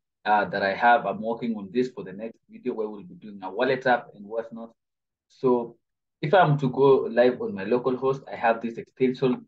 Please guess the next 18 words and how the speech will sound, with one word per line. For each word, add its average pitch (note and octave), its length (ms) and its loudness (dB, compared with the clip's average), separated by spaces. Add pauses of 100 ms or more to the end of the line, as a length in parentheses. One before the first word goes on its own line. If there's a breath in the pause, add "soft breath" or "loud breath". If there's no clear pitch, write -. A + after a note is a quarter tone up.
(120)
called A2 240 -4
Live A2+ 260 2
Server, A2+ 380 2
which A2 260 -10
you A2+ 60 -8
can F#2+ 180 -6 (400)
get A#2+ 140 0 (160)
from G2+ 240 -4
the G2 80 -2
Visual A2+ 400 -4
Studio A2 460 -10 (100)
Code C3 260 2 (100)
Marketplace. D3+ 520 -2 (460)
And C3+ 100 0
what F3+ 220 4
this E3+ 140 0
essentially B2+ 520 -2
does G2 340 2